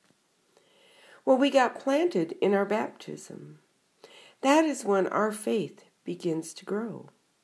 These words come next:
Now we have to make sure we are nourished with good soil. So who is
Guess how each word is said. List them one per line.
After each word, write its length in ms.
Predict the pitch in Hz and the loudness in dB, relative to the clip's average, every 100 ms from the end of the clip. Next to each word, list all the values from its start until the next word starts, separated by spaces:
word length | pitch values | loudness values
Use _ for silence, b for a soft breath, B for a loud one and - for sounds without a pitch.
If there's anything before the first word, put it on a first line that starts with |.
| _ _ _ b b b b b | _ _ _ b b b b b
Now 200 | 190 180 | 4 6
we 200 | 185 202 | 6 6
have 260 | 202 190 190 | 4 2 0
to 80 | 196 | 0
make 220 | 190 190 | 0 0
sure 300 | - 208 202 | 0 4 4
we 180 | 196 190 | 4 2
are 140 | 175 | 2
nourished 640 | 175 185 226 226 165 - 170 | 0 0 0 0 -4 -8 -8
with 240 | 180 - | -8 -2
good 240 | 196 196 | 0 0
soil. 560 | - - 214 226 156 175 b b b b b b b _ | -4 -4 -2 0 -2 -6 b b b b b b b _
So 280 | - 240 | 2 4
who 400 | 233 - 320 339 - | 4 4 4 4 0
is 520 | 262 320 208 - | 0 -2 -6 -10